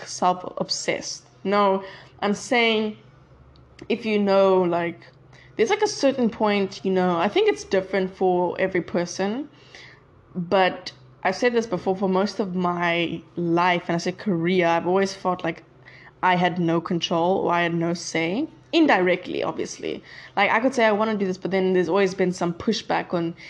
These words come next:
and I could, I, I would always bend to make someone else's, um, wish for me come true or whatever. So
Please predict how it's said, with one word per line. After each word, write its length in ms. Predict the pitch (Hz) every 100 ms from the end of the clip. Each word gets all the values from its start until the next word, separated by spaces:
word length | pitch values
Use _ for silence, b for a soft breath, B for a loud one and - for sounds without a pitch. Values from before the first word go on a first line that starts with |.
| B -
and 120 | 196
I 40 |
could, 160 | 190 156
I, 300 | 185 190 214 196 -
I 120 | 214
would 160 | 214 -
always 340 | 233 226 185
bend 460 | - 185 185 175 -
to 120 | 180
make 260 | 175 175
someone 300 | - 180 175
else's, 640 | 160 170 170 170 165 165 - B B B - -
um, 480 | 175 170 165 160 160 -
wish 380 | 165 185 180 -
for 160 | 196
me 180 | 180 175
come 240 | 170 180 175
true 320 | - 185 165
or 80 | 160
whatever. 420 | 151 95 - - B B B B
So 720 | - 220 202 196 190 185 -